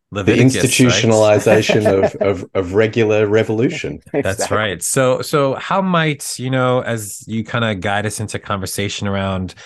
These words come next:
Speaker 1: um, Leviticus twenty-five, how might you bring these gifts in terms of our own hermeneutics, our own, uh, reasoning that might, uh,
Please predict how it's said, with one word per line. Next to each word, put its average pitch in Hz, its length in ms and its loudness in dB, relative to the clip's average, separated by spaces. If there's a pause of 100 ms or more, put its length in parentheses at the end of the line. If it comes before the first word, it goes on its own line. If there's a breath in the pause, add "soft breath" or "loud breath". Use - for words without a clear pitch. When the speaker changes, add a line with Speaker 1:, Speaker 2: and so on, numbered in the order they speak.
(300 loud breath)
Speaker 1:
um, 98 200 -4
Leviticus 101 600 -4
twenty-five, 95 580 -4
how 117 200 -4
might 113 460 -2
you 110 520 0 (520 soft breath)
bring 107 460 -4
these 101 200 -4
gifts 101 400 -4
in 95 120 -4
terms 98 320 -4
of 92 360 -4 (140)
our 95 160 -4
own 107 140 0
hermeneutics, 98 880 -4
our 92 160 -8
own, 104 420 -2 (380 loud breath)
uh, 87 400 -4
reasoning 107 600 0
that 98 180 -4
might, 107 360 -4 (680)
uh, - 360 -12